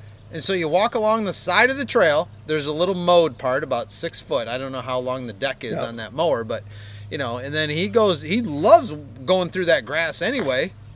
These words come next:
Speaker 1: You know what I mean?
Speaker 2: Ruby's just the opposite. Ruby
Speaker 1: And,
Speaker 2: does
Speaker 1: and to,
Speaker 2: not go off
Speaker 1: and to,
Speaker 2: concrete.
Speaker 1: and to, you know, to coin the phrase, not to coin the phrase, I'm not coining anything,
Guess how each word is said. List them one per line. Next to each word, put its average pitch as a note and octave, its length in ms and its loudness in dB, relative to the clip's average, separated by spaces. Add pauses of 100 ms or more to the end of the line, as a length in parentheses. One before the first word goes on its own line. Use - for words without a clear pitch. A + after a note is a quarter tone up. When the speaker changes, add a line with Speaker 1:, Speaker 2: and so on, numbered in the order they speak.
(380)
Speaker 1:
You D#3+ 80 -8
know G3+ 60 0
what G3 80 -2
I - 20 -2
mean? A3+ 240 -2 (240)
Speaker 2:
Ruby's E3 400 6
just D#3 180 -2
the D3+ 100 2
opposite. C#3+ 260 0
Ruby D3 180 0
Speaker 1:
And, F#3 140 6
Speaker 2:
does F#3 140 2
Speaker 1:
and - 80 0
to, C#3+ 80 6
Speaker 2:
not D3+ 140 -2
go D3 120 -2
off - 60 4
Speaker 1:
and - 120 -2
to, - 60 0
Speaker 2:
concrete. D3+ 440 4
Speaker 1:
and D3+ 120 -4
to, C#3+ 360 0
you C#3+ 140 -8
know, A#2 220 -6 (540)
to C3+ 120 -10 (300)
coin G#3+ 260 -2
the E3+ 80 0
phrase, F#3 580 2
not B2 220 -8
to A#2+ 60 -10
coin A#2+ 260 -10
the G#2+ 60 -10
phrase, A#2 320 -10
I'm D3+ 60 -10
not D3 180 -8
coining A#2+ 440 -8
anything, A2 400 -8